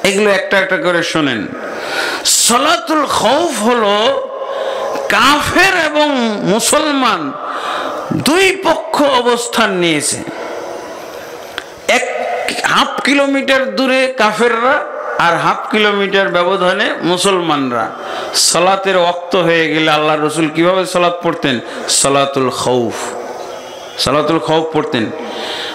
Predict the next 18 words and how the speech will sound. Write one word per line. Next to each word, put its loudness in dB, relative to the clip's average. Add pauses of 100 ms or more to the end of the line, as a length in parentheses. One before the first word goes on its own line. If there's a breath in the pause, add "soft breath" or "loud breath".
(100)
অর্থাৎ 0 (1300)
দুই 4
হাজার 2
সৈন্য 2
আছে, 0 (880 loud breath)
এক 2 (100)
হাজারকে 2
বলতেন, 0
"এক 2
হাজার 2
তোমরা 0
ওই 4
যে 2
কাফেরদের 2
মোকাবেলায় 2
দাঁড়িয়ে 2
থাকো 0
তোমরা।" -2